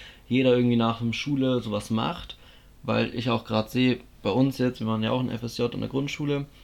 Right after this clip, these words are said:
oder im Bundesfreiwilligendienst, dass schon, auch wenn man sich am Anfang vielleicht nicht jeder vorstellen kann, dass das irgendwie was bringt, aber ich find schon, dass man da sehr viele Sachen mitnimmt und auch wenn man im Nachhinein gar nicht sowas in der Richtung macht, ist es trotzdem sehr spannend halt zu sehen,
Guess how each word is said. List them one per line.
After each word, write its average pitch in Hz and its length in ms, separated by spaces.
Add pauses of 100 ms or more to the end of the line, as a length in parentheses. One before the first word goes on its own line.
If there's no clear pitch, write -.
(200)
oder 107 140
im 104 60
Bundesfreiwilligendienst, 117 840
dass - 360
schon, 131 220 (460)
auch 107 200
wenn 139 120
man 151 120
sich 127 100
am 120 80
Anfang 135 340
vielleicht 120 240
nicht 139 160
jeder 127 200
vorstellen 131 380
kann, 120 280
dass 110 140
das 120 180
irgendwie 113 240
was 107 140
bringt, 139 280
aber 107 100
ich 104 80
find 117 320 (440)
schon, 139 300
dass 117 180
man 113 120
da 107 120
sehr 120 160
viele 120 200
Sachen 113 280
mitnimmt 160 640
und 117 180
auch 107 120
wenn 127 120
man 123 100
im 120 80
Nachhinein 120 480
gar 113 160
nicht 123 140
sowas 120 220
in 113 80
der 113 120
Richtung 113 280
macht, 131 380 (440)
ist 113 100
es 113 80
trotzdem 127 560
sehr 113 200
spannend 127 400
halt 117 180
zu 120 120
sehen, 123 460